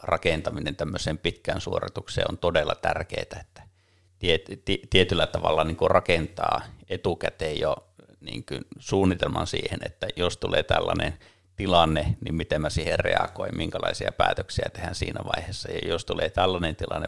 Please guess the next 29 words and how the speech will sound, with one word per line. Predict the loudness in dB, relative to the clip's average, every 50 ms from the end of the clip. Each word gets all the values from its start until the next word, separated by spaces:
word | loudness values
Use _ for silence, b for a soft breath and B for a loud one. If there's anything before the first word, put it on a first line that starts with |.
| -4 -4
vastaan, | -4 -4 -6 _ -6 -4 -4
niin | -4 -4
miten | -4 -4 -2 -2 -2 -2
mä | -2 -4
siinä | -6 -6 -8 -8
toimin | -4 -2 -2 -2 -2 -4 -6 -6
ja | -6
muuta, | -4 -4 -4 -4 -4 -6 -8 -8 -8 b b b b b b b b b b b -2
jotta | -2 -2 0 0 0
niitä | 0 0 0 0 0
ei | 0 4
tarvitse | 4 4 4 4 0 -4 _ -2
tavallaan | 0 2 2 2 0 -2 -4 -6 _ -4
alkaa | -2 -2 -2 0 0 0 0
miettimään | 2 2 2 2 2 -2 -6 -6 -4 -2 -4 -4
siellä | -4 -4 -6 -6 -8 -8 -8
itse | -8 -8 -6 -6
suorituksen | -4 2 4 6 6 6 4 2 -2 -8 -4 -4 -4 -2
aikana, | -4 -6 -6 -8 -8 -10 -10 -12
kun | _ -18 -20 -20 _ _ _ _ _ _
se | -12 -8 2
kapasiteetti | 2 2 4 6 4 4 4 0 0 0 -2 -4 -2 -2 0
ei | 0 2
aina | 2 2 0 0 0 0
ole | -2 -2 -4 -6 -10 _ -20 _ _
ihan, | -6 -2 0 0 0 -2 -4 -16 b b b b b b b -2
ihan | 0 0 2
parhaimmillaan | 8 8 8 8 8 6 4 2 0 -2 -8 -8 -8 -8 -8 -8 -8 -6
silloin. | -8 -8 -8 -10 -12